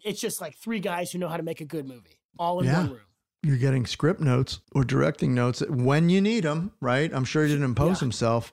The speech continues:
Speaker 2: from Steven Spielberg. Donner can, like, make a phone call, like, "Steve, what do you think of this? What do you think?" I mean,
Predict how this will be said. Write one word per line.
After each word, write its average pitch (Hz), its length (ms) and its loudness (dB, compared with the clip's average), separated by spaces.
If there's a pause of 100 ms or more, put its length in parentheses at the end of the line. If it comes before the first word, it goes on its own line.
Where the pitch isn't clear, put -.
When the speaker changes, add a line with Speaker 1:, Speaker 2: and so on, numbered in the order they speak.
Speaker 2:
from 135 480 0
Steven 120 340 -2
Spielberg. 175 440 -2
Donner 120 260 0
can, 120 300 -4
like, 120 200 -2
make 117 200 0
a - 20 -4
phone 135 240 -2
call, - 180 -6
like, - 220 -8
"Steve, 117 240 -2
what 117 80 -2
do 127 60 0
you 120 80 0
think 107 180 -2
of 107 60 2
this? 101 180 -2
What 101 60 -4
do 107 60 -2
you 104 40 -6
think?" 104 160 -8 (380)
I - 40 0
mean, 156 240 2